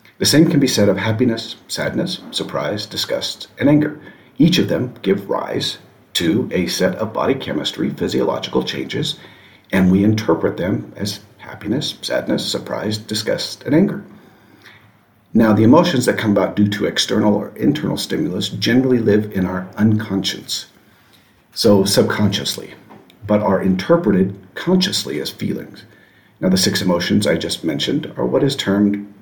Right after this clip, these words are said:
as the basic set of mortal body emotions. And of course, you'll find that psychology has debated the exact amount and type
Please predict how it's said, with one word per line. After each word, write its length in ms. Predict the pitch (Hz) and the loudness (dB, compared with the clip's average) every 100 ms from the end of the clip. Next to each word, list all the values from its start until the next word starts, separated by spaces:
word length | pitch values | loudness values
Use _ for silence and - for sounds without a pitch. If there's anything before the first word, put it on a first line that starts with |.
| - _ _ - | -20 _ _ -8
as 200 | 85 - | -6 -4
the 200 | 82 82 78 - | -4 -6 -8 -2
basic 380 | 95 - 78 73 | 0 2 2 0
set 260 | - 85 | 0 -2
of 180 | 90 92 | -4 -6
mortal 400 | 82 92 107 127 | 0 2 4 4
body 400 | - 87 92 90 | 2 -2 -2 -2
emotions. 520 | 87 78 - - - - - - - | -2 -4 -6 -12 -16 -18 -20 -20 -4
And 80 | - | -2
of 80 | 147 | 4
course, 240 | 135 123 | 4 4
you'll 100 | 127 | 2
find 240 | 123 95 98 | 2 0 0
that 80 | |
psychology 540 | 92 87 - 78 71 92 | -2 -4 -2 -2 -2 -6
has 220 | 87 76 | -10 -12
debated 400 | 71 71 78 76 | -10 -6 -6 -6
the 100 | 73 | -8
exact 440 | 71 - 101 - 98 | -10 -6 -6 -4 2
amount 320 | 104 107 107 - - - - | 4 4 2 -6 -18 -18 -6
and 120 | 92 | -4
type 360 | - 117 113 | 0 0 0